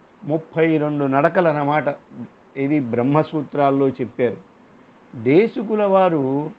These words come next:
ఆ పద్ధతి అన్నదానికి చక్కగా తన కావ్యంలో ఒక్కొక్క విభాగానికి మార్చుకున్నారు. ఎంత అందమైనటువంటి ఆలోచనో వారిది.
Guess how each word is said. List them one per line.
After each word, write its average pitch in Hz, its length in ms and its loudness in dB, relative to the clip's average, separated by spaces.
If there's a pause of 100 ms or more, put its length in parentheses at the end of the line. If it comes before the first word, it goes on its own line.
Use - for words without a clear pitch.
(260)
ఆ 143 140 6
పద్ధతి 160 1000 -2
అన్నదానికి 151 1080 0 (420)
చక్కగా 151 720 4 (240)
తన 139 140 -2
కావ్యంలో 165 760 0
ఒక్కొక్క 165 360 -6
విభాగానికి 170 1200 0
మార్చుకున్నారు. 143 800 -2 (960)
ఎంత 135 280 -2
అందమైనటువంటి 156 1400 0 (340)
ఆలోచనో 143 840 2
వారిది. 120 420 2